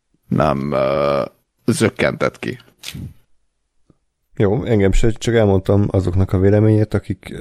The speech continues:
Speaker 2: annyira nem, ö, követik ezt százszerzalékos figyelemmel, vagy hát figyelemmel követik, csak nem interneten nem ássák bele magukat ilyen mindenféle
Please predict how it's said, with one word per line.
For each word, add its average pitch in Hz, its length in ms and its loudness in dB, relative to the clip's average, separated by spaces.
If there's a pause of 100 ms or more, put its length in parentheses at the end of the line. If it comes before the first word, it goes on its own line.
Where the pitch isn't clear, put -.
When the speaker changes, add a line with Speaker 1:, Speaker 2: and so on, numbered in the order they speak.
Speaker 2:
annyira 101 360 2
nem, 98 300 4 (320)
ö, 87 320 2 (280)
követik 92 460 0
ezt - 440 -2
százszerzalékos 90 880 0
figyelemmel, 92 480 2
vagy 98 160 2
hát - 200 -4 (100)
figyelemmel 117 480 0
követik, 123 400 -2
csak - 200 -8
nem 107 360 0
interneten 98 500 0
nem 98 140 0
ássák 92 300 0
bele 92 160 2
magukat 92 460 0
ilyen 92 140 0
mindenféle 90 500 -2